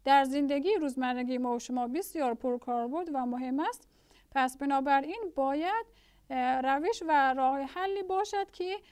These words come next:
آهن را جلوگیری کنیم از زنگ زدن. که برای جلوگیری از زنگ زدن فلزات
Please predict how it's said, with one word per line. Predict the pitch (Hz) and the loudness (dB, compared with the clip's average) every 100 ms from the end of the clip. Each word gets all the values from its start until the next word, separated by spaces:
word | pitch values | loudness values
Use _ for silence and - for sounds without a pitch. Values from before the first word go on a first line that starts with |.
| _ _ | _ _
آهن | 269 269 254 330 359 349 | 2 2 2 0 0 0
را | 359 370 359 _ _ | 0 0 -4 _ _
جلوگیری | 269 262 254 254 311 | 0 2 2 0 -2
کنیم | 320 349 339 302 | -4 -4 -2 -2
از | 294 311 339 - _ | 0 0 -2 -8 _
زنگ | 254 240 247 247 | -4 0 2 2
زدن. | 240 233 240 254 _ _ _ _ _ _ _ _ _ _ _ _ _ _ _ _ _ _ _ _ _ _ _ _ _ | 0 0 -4 -8 _ _ _ _ _ _ _ _ _ _ _ _ _ _ _ _ _ _ _ _ _ _ _ _ _
که | - | 2
برای | 392 453 605 494 | 6 6 6 4
جلوگیری | 392 370 349 381 508 466 | 6 6 6 2 2 0
از | |
زنگ | 370 349 330 | 2 2 4
زدن | 311 349 392 | 2 2 0
فلزات | 427 330 311 294 302 262 | -2 0 0 2 2 2